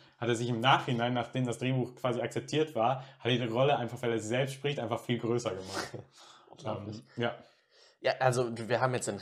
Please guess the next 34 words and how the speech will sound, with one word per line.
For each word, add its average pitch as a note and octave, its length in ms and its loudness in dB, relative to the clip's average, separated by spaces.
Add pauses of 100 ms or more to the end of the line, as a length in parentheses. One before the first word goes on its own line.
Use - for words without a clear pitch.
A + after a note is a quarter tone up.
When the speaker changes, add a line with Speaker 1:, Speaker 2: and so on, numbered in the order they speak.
(120)
Speaker 2:
Cast A#2 300 -4
schon G#2+ 100 -6
so G2 160 -6
halb G#2 180 -2
angerissen. G2+ 640 -4
Ähm, G2 220 -6
Mighty A2+ 300 0
Thor G2+ 260 -2
wird G#2 160 -6
gespielt G2+ 480 -6
von, F#2+ 360 -6
oder F#2+ 200 -2
auch F#2+ 220 -6
Jane G#2 200 -8
Foster, G2 600 -10
Speaker 1:
Doktor G#2 260 -4
Speaker 2:
als - 80 -8
Speaker 1:
Jane G#2+ 140 -8
Foster. G#2+ 160 -4
Speaker 2:
Wissenschaftlerin, G2 500 -10
Doktor - 280 -6
Speaker 1:
Ja. A2+ 100 -4
Speaker 2:
Jane G2+ 100 -4
Foster, G#2 400 -8 (400)
von C#3 180 0
der C3+ 120 4
fantastischen C3+ 680 -2
Natalie G#2 300 -4
Portman. G2+ 560 -8
Speaker 1:
Mhm. G2+ 320 -8 (140)
Speaker 2:
Äh, E3+ 80 -8 (680)
meine B2 200 -2
Lieblingsschauspielerin. G#2 1040 -6 (280)
Speaker 1:
Ja. B2 160 0